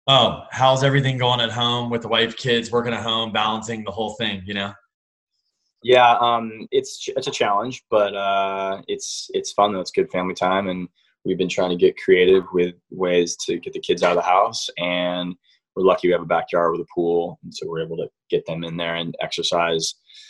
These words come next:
Speaker 2: them and the dog. So, um, it's, it's been good. We've been changing up and taking care of my dad a little bit too, going to the grocery store for him. So,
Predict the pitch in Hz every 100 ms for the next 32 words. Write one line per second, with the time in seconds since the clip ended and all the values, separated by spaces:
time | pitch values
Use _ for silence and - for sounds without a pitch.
0 | - - 90 92 92 92 95 87 87 90
1 | 123 123 101 90 - - _ - 101 98
2 | 92 90 - _ _ - 127 - - 131
3 | - 120 113 98 - - 101 107 104 107
4 | 107 107 101 101 95 - - - 107 95
5 | 87 90 92 90 92 - 92 90 90 85
6 | 82 85 - - 87 - 90 85 85 -